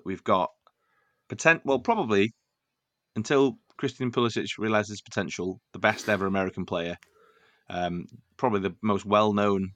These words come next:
U S A player of all time, Landon Donovan, famously played for Bayer Leverkusen, uh, Everton. <laughs> I don't,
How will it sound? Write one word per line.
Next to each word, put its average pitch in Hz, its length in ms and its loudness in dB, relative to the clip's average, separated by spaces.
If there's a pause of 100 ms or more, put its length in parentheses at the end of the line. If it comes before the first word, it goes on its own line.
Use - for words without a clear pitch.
U 101 200 -2
S 92 140 -8
A 92 100 -2
player 92 360 -4
of 90 80 -6
all 90 140 -4
time, 117 320 0 (640)
Landon 117 440 4
Donovan, 151 380 4 (480)
famously 104 600 0
played 98 280 0
for 87 400 -4
Bayer 87 200 2
Leverkusen, 131 540 -2 (680)
uh, 82 280 0 (360)
Everton. 113 460 0 (1040)
<laughs> - 580 -18
I - 80 -8 (380)
don't, - 180 -12